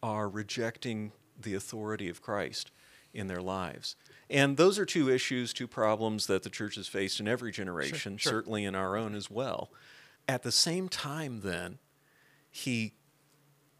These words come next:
Speaker 1: climaxes his letter by calling these Christians to show mercy, not just to hang on to the truth themselves and not be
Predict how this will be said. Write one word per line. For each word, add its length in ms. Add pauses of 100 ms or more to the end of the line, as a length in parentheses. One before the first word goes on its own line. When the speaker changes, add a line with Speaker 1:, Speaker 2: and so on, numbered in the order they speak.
(100)
Speaker 1:
climaxes 720
his 180
letter 320
by 200
calling 920 (280)
these 200
Christians 680
to 100
show 340
mercy, 300
not 220
just 300
to 120 (300)
hang 320
on 160
to 100
the 80
truth 380
themselves 680
and 220
not 300
be 180